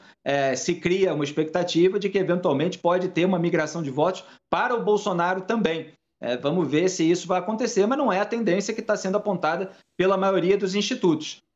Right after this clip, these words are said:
É, e o Jair Bolsonaro conta também, é, com que não haja uma migração de voto útil para o Lula, evidentemente. Mesmo que fique com o Ciro e com a Simone Tebet,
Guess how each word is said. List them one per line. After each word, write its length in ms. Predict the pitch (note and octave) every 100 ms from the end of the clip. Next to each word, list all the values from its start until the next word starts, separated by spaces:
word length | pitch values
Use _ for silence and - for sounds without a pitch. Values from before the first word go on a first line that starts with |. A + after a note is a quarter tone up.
| _
É, 400 | B2 B2 A#2+ -
e 160 | E3 F#3+
o 120 | G3+
Jair 240 | G3 F3
Bolsonaro 540 | F3+ F#3 F#3 F3+ G3+ G3
conta 360 | G3+ A3 G#3
também, 560 | G3+ E3+ C#3 D#3+ G3+ G3+ _ _ _ _
é, 500 | F3 E3+ E3 D3+ D3+
com 800 | D3+ F#3+ G3+ G3+ F3 D3 C3 B2 -
que 120 | - A#3
não 260 | C#4+ D#4
haja 420 | G#3 G#3 F#3+ C#3+
uma 140 | C#3 D#3
migração 540 | E3 F3 D3 - F3+
de 80 | D#3
voto 360 | D#3 E3+ E3+ D3
útil 280 | E3+ G3+
para 180 | G3+ E3+
o 40 | G3+
Lula, 360 | D#3+ D#3 C3+
evidentemente. 760 | C3+ C3 C#3 C#3+ C#3 C#3 D#3+ D#3+
Mesmo 240 | F#3 F3+
que 120 | F3
fique 280 | D#3 F#3 F#3
com 140 | D3+
o 60 | C#3+
Ciro 260 | - D#3 C#3
e 20 |
com 100 | D3
a 40 |
Simone 320 | C#3+ D3 D3+
Tebet, 400 | E3+ E3 E3 F#3